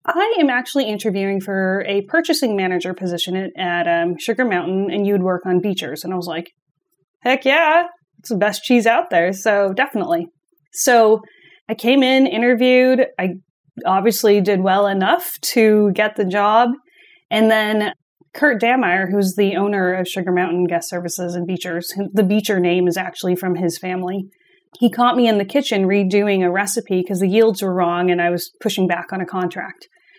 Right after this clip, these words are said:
And he immediately moved me into a product development chef position, and they hired a new purchasing manager who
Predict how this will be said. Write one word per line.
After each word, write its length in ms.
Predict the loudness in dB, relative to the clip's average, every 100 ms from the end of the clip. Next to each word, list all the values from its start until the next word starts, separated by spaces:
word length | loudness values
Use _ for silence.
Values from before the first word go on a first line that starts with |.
| _ _ _ _ 0
And 200 | 2 2
he 200 | 2 4
immediately 520 | 6 6 6 4 0
moved 280 | 2 0 0
me 200 | 0 2
into 640 | 0 -2 0 2 2 2
a 240 | 0 -2 -4
product 320 | 0 0 0 -4
development 380 | -4 -2 -4
chef 260 | -2 -4 -2
position, 460 | -2 -2 -2 0 2
and 100 | 2
they 80 |
hired 540 | 0 0 0 2 0 -2 _ _ _ -2
a 80 | 4
new 300 | 6 6 4
purchasing 500 | 2 2 2 2 0
manager 480 | 2 0 0 -2 0
who 460 | 2 4 4 2